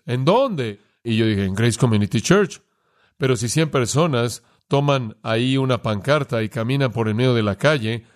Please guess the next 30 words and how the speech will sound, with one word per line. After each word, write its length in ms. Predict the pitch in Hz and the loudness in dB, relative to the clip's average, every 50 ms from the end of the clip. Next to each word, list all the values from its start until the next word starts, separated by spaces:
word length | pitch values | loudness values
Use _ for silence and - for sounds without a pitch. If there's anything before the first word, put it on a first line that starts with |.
| _ _ _ _ _ _ _ | _ _ _ _ _ _ _
hay 140 | - - - | 0 0 2
gente 320 | - 147 156 143 - 143 | 2 0 0 0 0 -2
que 80 | 117 120 | -2 -2
está 220 | 110 - 143 139 | -2 0 -2 0
tomando 680 | - 135 123 123 131 135 131 123 120 110 104 92 85 90 | 0 0 0 0 0 0 2 2 2 2 0 -2 -4 -2
fotos, 420 | 127 151 185 175 - 135 123 101 | 0 0 0 2 0 -2 -2 -2
¿por 140 | 101 123 110 | -2 -2 -2
qué 120 | 110 143 | 0 0
no 100 | 143 139 | 0 0
vienen 300 | 123 135 156 156 135 117 | 0 0 0 2 2 0
y 80 | 110 101 | 0 -2
tomas 420 | - - 127 127 127 123 113 - | 0 0 0 2 2 0 0 0
una 160 | 127 127 120 | -2 -2 -2
foto 400 | 107 - 127 139 139 - 143 123 | 0 0 0 0 0 0 -2 -2
de 120 | 107 110 123 | 0 0 -2
estos 260 | 120 - 131 113 107 | -2 -2 -2 -4 -2
ocho 200 | 113 107 - 120 | -2 -2 -2 0
mil 140 | 113 139 151 | 0 0 0
que 80 | 131 120 | 0 2
básicamente 540 | 113 120 120 117 110 123 110 113 120 117 117 | 2 2 2 0 -2 -2 0 0 0 -2 -2
están 240 | 107 - 120 120 | 0 0 0 0
protestando 560 | 113 120 110 113 110 - - 123 117 117 117 110 | 0 0 -2 -2 -2 -2 0 0 0 0 0 -2
cada 220 | - 113 113 110 | 0 0 0 0
semana? 500 | 98 104 98 92 101 113 120 139 151 143 - - - - _ | 0 -2 -2 0 2 2 2 2 2 0 -2 -8 -20 -16 _
Están 280 | - 120 - 139 135 131 | -8 -2 0 0 0 2
protestando 500 | 139 131 - 123 110 - - 135 131 127 | 0 -2 0 -2 -2 0 0 0 0 0
en 60 | 110 | -2
contra 220 | 117 117 113 127 | -2 -2 0 0
del 100 | 120 110 | 0 0
pecado, 720 | 95 - 107 - - 120 127 135 143 160 170 151 - _ | 0 -2 -4 0 2 2 2 2 2 2 0 -2 -4 _